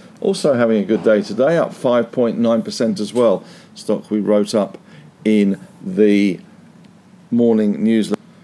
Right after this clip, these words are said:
Coming up the rear at, rear at Flemington today, in the losers' corner, are a bunch of coal stocks.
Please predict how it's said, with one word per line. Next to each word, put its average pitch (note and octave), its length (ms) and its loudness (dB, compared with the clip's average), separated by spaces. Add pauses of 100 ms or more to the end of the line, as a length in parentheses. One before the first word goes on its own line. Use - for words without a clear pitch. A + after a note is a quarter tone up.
(240)
Coming E3 240 0
up D3+ 160 0
the B2 100 2
rear D3 460 2
at, - 320 -10
rear C#3+ 460 2
at F#2+ 120 -2
Flemington C#3+ 840 0
today, F3 640 2 (240)
in C3 180 -2
the B2+ 80 2
losers' C#3 640 2
corner, B2+ 560 2
are B2 120 2
a B2+ 60 0
bunch - 320 0
of C#3 160 -4
coal E3+ 380 2
stocks. - 600 -2